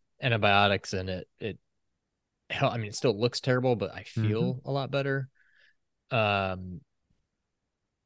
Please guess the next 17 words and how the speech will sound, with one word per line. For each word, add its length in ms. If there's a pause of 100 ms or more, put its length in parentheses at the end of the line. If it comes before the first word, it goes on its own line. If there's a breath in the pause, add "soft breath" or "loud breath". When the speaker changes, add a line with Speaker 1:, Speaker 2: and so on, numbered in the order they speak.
(480)
Speaker 1:
it'll 180
probably 360
be 220
disgusting 680
again 340
in 80
the 60
morning. 480
Hopefully 460
no 180
worse 300
than 100
it 80
was 220
today, 480
but, 180
like, 300